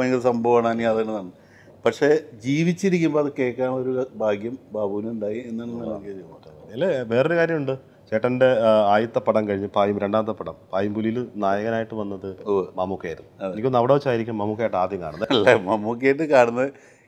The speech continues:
Speaker 1: ഇപ്പോഴും മമ്മൂക്കയ്ക്ക് ഓർമ്മയുണ്ടെന്ന് തോന്നുന്ന കാര്യം, ഞാൻ ഇടവേളയുടെ ഡബ്ബിങ് കഴിഞ്ഞിട്ട്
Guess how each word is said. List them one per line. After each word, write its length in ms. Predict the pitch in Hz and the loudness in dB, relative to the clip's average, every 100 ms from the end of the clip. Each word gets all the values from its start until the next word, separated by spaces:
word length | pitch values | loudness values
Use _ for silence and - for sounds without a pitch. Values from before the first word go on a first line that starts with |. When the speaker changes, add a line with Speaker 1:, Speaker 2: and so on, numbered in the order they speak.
| _ | _
Speaker 1:
ഇപ്പോഴും 240 | 95 104 120 | -6 -2 0
മമ്മൂക്കയ്ക്ക് 440 | 110 113 110 117 131 | 0 0 -2 2 4
ഓർമ്മയുണ്ടെന്ന് 440 | 123 135 135 139 139 | 4 0 -4 -2 0
തോന്നുന്ന 260 | 117 127 123 | 2 2 4
കാര്യം, 240 | 101 87 - - - - _ _ _ 120 | 2 2 -4 -16 -20 -20 _ _ _ 0
ഞാൻ 120 | 123 151 143 | 2 4 4
ഇടവേളയുടെ 580 | 135 135 135 135 131 135 123 | 4 4 4 2 0 2 4
ഡബ്ബിങ് 360 | 120 117 135 | 4 2 0
കഴിഞ്ഞിട്ട് 320 | 120 98 90 | 0 0 -2